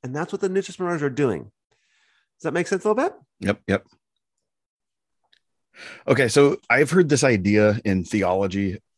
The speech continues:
Speaker 2: that with prophecy, there could be double fulfillments. Like, uh, it's like, "Oh, well, this, this meant once here, but then we still have to wait for this far off thing that is gonna happen when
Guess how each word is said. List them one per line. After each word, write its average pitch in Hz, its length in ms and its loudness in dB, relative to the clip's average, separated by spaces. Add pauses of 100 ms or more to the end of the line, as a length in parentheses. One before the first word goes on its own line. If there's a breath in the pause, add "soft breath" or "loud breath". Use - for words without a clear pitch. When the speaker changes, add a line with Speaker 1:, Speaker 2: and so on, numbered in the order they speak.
(160)
Speaker 2:
that 92 220 -2 (720 soft breath)
with 101 200 -2
prophecy, 104 480 0
there 92 140 0
could 90 120 -6
be 90 100 -4
double 90 440 0
fulfillments. - 640 -10 (180 loud breath)
Like, 90 160 0
uh, 101 340 4
it's 95 120 0
like, 104 140 2
"Oh, 160 160 6
well, 120 160 6
this, 123 260 2 (180 loud breath)
this 139 140 0
meant 147 180 0
once 113 300 -2
here, 117 200 0
but 101 140 -4
then 107 140 -2
we 104 80 -2
still 107 160 -4
have 98 160 -10
to 104 60 -8
wait 98 180 -6
for - 80 -6
this 90 140 -6
far 98 280 -2
off 87 220 -6
thing 87 220 -4
that 85 120 -2
is 82 280 -4 (240 loud breath)
gonna 87 180 0
happen 82 520 -2
when 80 340 -6